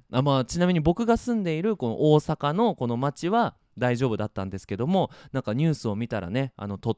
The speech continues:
取県っていう、まあ、大阪からどれぐらいなんだろうね、車で三時間ぐらい行ったところな、三時間ぐらい行ったところかな、はもうすごい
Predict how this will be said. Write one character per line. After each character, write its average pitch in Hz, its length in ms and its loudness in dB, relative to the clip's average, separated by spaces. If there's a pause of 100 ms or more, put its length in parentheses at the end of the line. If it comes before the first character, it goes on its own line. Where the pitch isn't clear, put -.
(120)
取 151 220 2
県 98 280 -4
っ - 40 -20
て 85 80 -12
い 95 220 -4
う、 101 40 -4
ま 101 140 -4
あ、 104 40 -4
大 107 160 -2
阪 113 260 -6
か 113 140 -4
ら 110 120 0
ど 107 100 -2
れ 123 120 2
ぐ 180 100 2
ら 208 80 4
い 208 40 2
な 208 140 4
ん 165 40 -2
だ 127 100 0
ろ 95 100 -4
う 92 40 -4
ね、 117 220 0
車 113 380 0
で 113 260 0 (1080)
三 120 200 -4
時 117 140 -6
間 135 180 -2
ぐ 165 80 0
ら 170 100 4
い 131 40 0
行 - 40 -8
っ - 20 -20
た 123 80 -6
と 139 100 -6
こ 143 80 -4
ろ 135 80 -2
な、 - 180 -8
三 143 300 -2
時 147 100 -6
間 165 200 0
ぐ 185 80 0
ら 175 100 2
い 107 60 -2
行 - 20 -8
っ - 20 -20
た 135 120 -6
と 135 80 -6
こ 143 120 0
ろ 139 80 2
か 110 120 -2
な、 156 200 -4 (300)
は 117 140 0
も 120 100 2
う 113 40 -2
す - 280 -6
ご 190 180 6
い 160 100 2